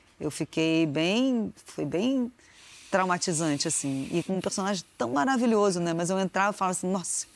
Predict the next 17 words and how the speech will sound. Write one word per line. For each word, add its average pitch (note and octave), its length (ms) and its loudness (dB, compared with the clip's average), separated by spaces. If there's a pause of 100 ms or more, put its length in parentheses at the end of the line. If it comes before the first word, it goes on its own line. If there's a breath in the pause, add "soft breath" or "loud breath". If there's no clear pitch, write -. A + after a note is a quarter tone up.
(580 loud breath)
eu A3+ 80 2
tenho A#3 200 4
não A3+ 60 4
sei A3 200 2
quantas G#3+ 380 2
áreas F#3 380 2
pra D3+ 120 -4
cantar, D3+ 400 -2
eu D#3 80 0
vou D#3 100 -6
cantar." F3 500 -2 (1600 loud breath)
Ah, A3+ 640 0
eu G3+ 80 0
cantava, G#3+ 720 0
e G#3+ 80 4
aquele G#3+ 260 2
personagem G#3 600 0